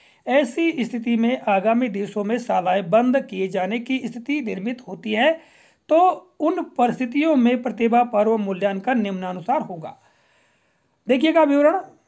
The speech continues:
शालाएं पूर्णतः बंद होने की स्थिति में गत वर्ष की भांति ही कक्षावार, विषयवार वर्कशीट खंड अ, लिखित कार्य व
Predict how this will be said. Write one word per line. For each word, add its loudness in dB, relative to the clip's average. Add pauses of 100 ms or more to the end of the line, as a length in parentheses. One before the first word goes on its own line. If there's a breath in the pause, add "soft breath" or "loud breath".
(140)
शालाएं 4
पूर्णतः 2
बंद 2
होने 4
की -2
स्थिति -2
में 0
गत 2
वर्ष -2
की -4
भांति -2
ही 2 (320 loud breath)
कक्षावार, 2
विषयवार 2
वर्कशीट -2
खंड -4
अ, 4 (560 loud breath)
लिखित 0
कार्य 4 (440 soft breath)
व 4